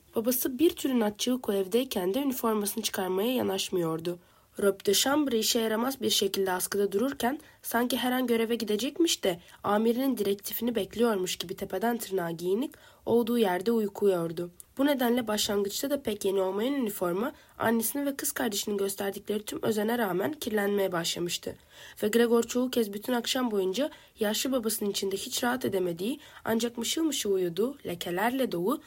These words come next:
sürekli silinmekten yıldızlı düğmeleri pırıl pırıl parlayan üniformasına bakıyordu. Saatin gongu onu vurur vurmaz annesi alçak sesle babasını uyandırmaya çalışıyordu.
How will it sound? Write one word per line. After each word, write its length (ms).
sürekli 420
silinmekten 640
yıldızlı 520
düğmeleri 420
pırıl 300
pırıl 280
parlayan 420
üniformasına 640
bakıyordu. 580
Saatin 500
gongu 460
onu 180
vurur 280
vurmaz 440
annesi 400
alçak 320
sesle 300
babasını 340
uyandırmaya 500
çalışıyordu. 720